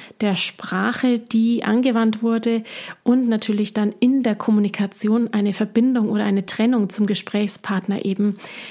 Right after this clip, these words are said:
ähm, erbringen kann letztendlich. Ja, ein ganz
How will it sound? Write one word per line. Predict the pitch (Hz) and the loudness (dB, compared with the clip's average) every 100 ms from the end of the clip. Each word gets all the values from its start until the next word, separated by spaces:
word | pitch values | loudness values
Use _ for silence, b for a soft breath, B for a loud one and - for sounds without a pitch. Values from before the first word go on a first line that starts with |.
| B B B | B B B
ähm, | 220 196 190 196 190 214 214 - | -2 2 2 2 0 -2 -6 -2
erbringen | 214 214 208 - 233 269 202 | -2 -2 -6 0 2 4 2
kann | - 180 185 | -2 -6 -6
letztendlich. | 175 - 175 - - - B B B B B _ _ _ _ _ _ _ - B B B B B B B B B _ _ - | -6 -6 -8 -8 -12 -16 B B B B B _ _ _ _ _ _ _ -16 B B B B B B B B B _ _ 0
Ja, | 254 262 | 2 4
ein | 202 214 | 2 2
ganz | 226 269 - | 2 2 2